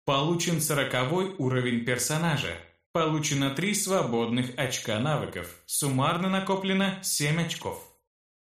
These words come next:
Убрав весь основной фон, соответствующий заурядным, ничем не примечательным астероидам, я приблизил изображение и указал Урастухшу на оставшиеся полтора десятка тел.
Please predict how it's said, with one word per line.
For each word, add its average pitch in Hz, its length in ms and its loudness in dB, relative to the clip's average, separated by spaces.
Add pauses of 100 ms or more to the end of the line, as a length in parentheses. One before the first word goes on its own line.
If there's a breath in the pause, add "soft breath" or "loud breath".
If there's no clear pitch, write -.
(140)
Убрав 151 460 6
весь 117 240 6
основной 123 420 8
фон, 160 280 6
соответствующий 113 800 4
заурядным, 110 840 6
ничем 113 380 6
не 107 60 8
примечательным 110 720 6
астероидам, 170 800 4 (160)
я 175 280 8
приблизил 156 560 8
изображение 117 720 6
и 147 140 6
указал 131 720 8
Урастухшу 117 960 4 (220)
на 147 200 8
оставшиеся 151 720 4
полтора 117 560 4
десятка 104 580 2
тел. 82 280 -2